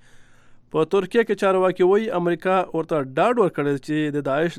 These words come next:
له ماتولو وروسته به له کردي جګړه مارانو څخه وسلې بیرته راټولې کړي. امریکا په سوریه کې د داعش د ماتولو لپاره کردي جګړه مارانو ته وسلې او مهمات ورکړل. خو انقره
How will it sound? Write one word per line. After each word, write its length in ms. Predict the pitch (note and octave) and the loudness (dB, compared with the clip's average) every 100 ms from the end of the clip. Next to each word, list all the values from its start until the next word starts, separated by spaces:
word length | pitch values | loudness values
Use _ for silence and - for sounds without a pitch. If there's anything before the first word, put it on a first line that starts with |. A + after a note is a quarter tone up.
| D3 | -6
له 60 | C#3+ | -6
ماتولو 480 | C3+ - C#3 D3 C#3+ | -6 -6 -2 0 0
وروسته 380 | F#3 G#3 F3+ | -2 -2 -2
به 100 | D#3 D#3+ D3 | 0 -2 -2
له 160 | C#3 C3 | -6 -6
کردي 240 | C#3 D3+ F#3 | -6 -4 -4
جګړه 200 | C#3+ C3+ C3 | -2 -4 -4
مارانو 340 | C3 D3+ E3 - | -2 -2 -4 -8
څخه 180 | E3 F#3+ F3+ C3+ - - - - - - - - | -6 -4 -6 -12 -20 -20 -20 -20 -20 -20 -20 -12
وسلې 340 | C3 - D3 D#3 C#3 C3 | -10 -8 -6 -6 -6 0
بیرته 280 | F3 C3 A2+ | 0 0 -8
راټولې 340 | G#2 G2 G2+ A2+ - | -14 -18 -18 -20 -20
کړي. 160 | - - - - _ _ - F3 | -20 -20 -20 -20 _ _ -6 -2
امریکا 300 | F#3 F3+ G#3 | -2 0 -2
په 100 | F#3+ | 0
سوریه 240 | F3+ E3+ F3+ | 0 0 0
کې 80 | G#3 F#3 | 0 0
د 60 | D3 | 0
داعش 300 | C3+ D#3+ E3 | -4 -4 -4
د 80 | D#3 | -4
ماتولو 340 | D3 C3+ D3 E3 | -4 -2 -2 -2
لپاره 380 | D3+ D3+ D#3 D3 D3 | -2 -2 -4 -4 -8
کردي 220 | C#3 E3 D3 | -6 -4 -4
جګړه 280 | C3+ C3+ C3+ | -4 -4 -4
مارانو 300 | C#3+ D#3+ E3 | -4 -4 -4
ته 120 | C#3 | -6
وسلې 420 | A#2+ A#2 C3 D3+ F3 - | -6 -10 -8 -4 -4 -4
او 60 | C3 B2 | -8 -8
مهمات 420 | B2 D#3+ G3 B2 G2+ | -8 -6 -6 -8 -16
ورکړل. 280 | - - _ - - - - - | -20 -20 _ -20 -20 -20 -20 -6
خو 100 | C#3+ | -4
انقره 680 | D3 - - - D3 E3 | -4 -6 -20 -8 -2 0